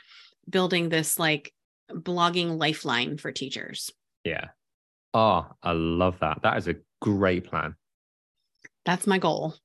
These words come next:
Speaker 1: <laughs>
Speaker 2: Beautiful. Now with this, and this is a sneaky question. So
Speaker 1: <laughs>
Speaker 2: everyone who's, who's going through business and growth, we all think about what to do, what we want to achieve.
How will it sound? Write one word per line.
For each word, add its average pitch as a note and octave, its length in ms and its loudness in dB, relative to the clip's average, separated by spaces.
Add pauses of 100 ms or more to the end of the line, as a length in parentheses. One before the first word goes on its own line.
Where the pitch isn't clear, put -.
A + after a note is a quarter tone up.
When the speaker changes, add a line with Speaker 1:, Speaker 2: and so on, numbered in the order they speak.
Speaker 1:
<laughs> - 580 0
Speaker 2:
Beautiful. G2 480 2 (440)
Now F#2+ 180 4
with A#2 240 4
this, - 400 0
and E2+ 220 0
this B2+ 100 4
is A#2+ 60 2
a F#2+ 100 4
sneaky - 380 0
question. F2 480 0
So F2 380 2 (280)
Speaker 1:
<laughs> B3+ 300 2
Speaker 2:
everyone B2+ 580 8
who's, G#2 380 4 (120)
who's G#2 160 -2
going G2 280 4
through F#2 480 -2 (140)
business F#2+ 420 2
and F2 200 -2
growth, E2+ 460 2 (400)
we G#2+ 180 6
all B2 140 10
think A2 240 2
about F#2 320 0
what F#2+ 260 -2
to - 120 -8
do, F2 160 0
what F2+ 100 0
we E2+ 80 -2
want F2 300 -2
to F2+ 100 -4
achieve. D#2+ 460 -4